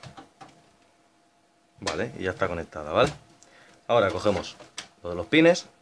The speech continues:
y lo conectamos aquí. A ver, así. Y lo enchufamos.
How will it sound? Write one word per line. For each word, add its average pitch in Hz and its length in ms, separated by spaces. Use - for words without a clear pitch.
y 110 60
lo 107 80
conectamos 92 380
aquí. 113 340
A 87 240
ver, 120 1000
así. 90 200
Y 135 160
lo 90 180
enchufamos. 82 480